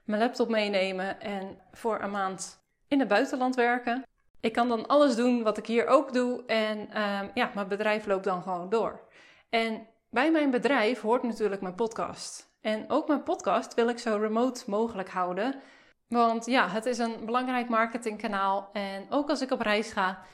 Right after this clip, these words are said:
wil ik gewoon podcast opnemen. Maar als we aan podcast denken, dan denken we heel vaak aan de studio met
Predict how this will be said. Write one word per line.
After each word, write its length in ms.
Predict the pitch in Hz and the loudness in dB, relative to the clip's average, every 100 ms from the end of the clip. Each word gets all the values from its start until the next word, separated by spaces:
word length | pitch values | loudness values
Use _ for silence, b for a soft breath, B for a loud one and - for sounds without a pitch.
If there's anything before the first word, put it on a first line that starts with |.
| B - | B 0
wil 200 | 294 294 | 2 2
ik 120 | 269 | 2
gewoon 480 | 240 208 202 208 226 | 2 6 6 2 0
podcast 480 | 320 - 196 190 | 0 4 2 0
opnemen. 600 | - - 185 180 208 302 - B B B B | -10 -8 -6 -4 -2 -4 -8 B B B B
Maar 460 | 233 247 170 - - - | 2 2 2 -6 -20 0
als 220 | 294 302 | 0 2
we 60 | |
aan 160 | 269 220 | 0 0
podcast 420 | 277 285 240 202 | -2 -2 -4 -2
denken, 460 | 208 208 202 190 185 | -4 -4 -6 -8 -6
dan 200 | 190 190 | -6 -4
denken 260 | 214 269 247 | -2 -2 0
we 80 | |
heel 200 | 220 240 | 2 0
vaak 460 | 254 220 208 208 - | 2 2 2 0 -4
aan 400 | 214 202 196 196 - | -6 -4 -4 -6 -8
de 280 | 196 190 | -6 -6
studio 840 | - - 294 240 247 220 208 196 196 | -8 -2 2 2 4 4 4 2 0
met 320 | 175 175 | -4 -6